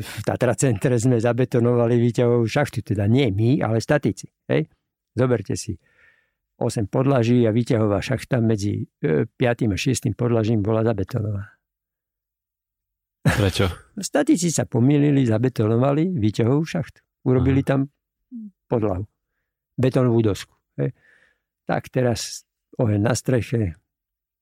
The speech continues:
Speaker 1: Tam bolo viacero vtipných príhod na Tatra Centre. Tam napríklad sa robili kotvy, e, pri pažení stavebných jám,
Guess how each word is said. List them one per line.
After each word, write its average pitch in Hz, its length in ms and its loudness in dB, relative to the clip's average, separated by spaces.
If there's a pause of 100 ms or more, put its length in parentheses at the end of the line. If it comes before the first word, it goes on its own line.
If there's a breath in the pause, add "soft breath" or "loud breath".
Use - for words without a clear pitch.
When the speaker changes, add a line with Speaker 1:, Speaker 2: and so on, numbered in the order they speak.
(100)
Speaker 1:
Tam 160 180 2
bolo 147 240 4
viacero 143 480 2
vtipných - 560 -2
príhod 113 400 2
na 107 140 0
Tatra 110 320 -2
Centre. 107 340 -2
Tam 117 160 0
napríklad 123 400 -2
sa 131 140 -2
robili 123 340 2
kotvy, 123 460 -2
e, - 640 -8
pri 113 160 2
pažení 120 400 2
stavebných 120 560 0
jám, 117 400 0